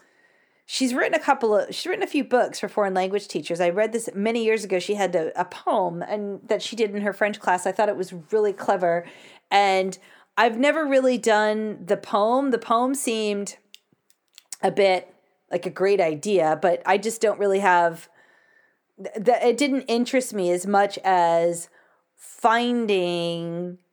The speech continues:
really researching and finding out where what's happening, what would life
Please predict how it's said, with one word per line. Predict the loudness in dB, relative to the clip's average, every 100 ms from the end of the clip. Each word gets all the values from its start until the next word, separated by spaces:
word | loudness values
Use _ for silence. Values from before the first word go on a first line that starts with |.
| _ _ _ _ _ _ _
really | 0 2 2
researching | 0 -2 -2 0 -2 0 -2 0
and | -4 -2
finding | 0 2 0 0
out | 2 4 4 2 -4 _ _ _ _ _ _ _ _ _ _
where | -14 -2 2 4 4 4 4 2 -2 _ _ _ _ _ _ _ _
what's | 2 2 2 2
happening, | 2 2 2 -2 -2
what | 2 2 2 -4
would | -6 2 4 6 4
life | 2 2 2 0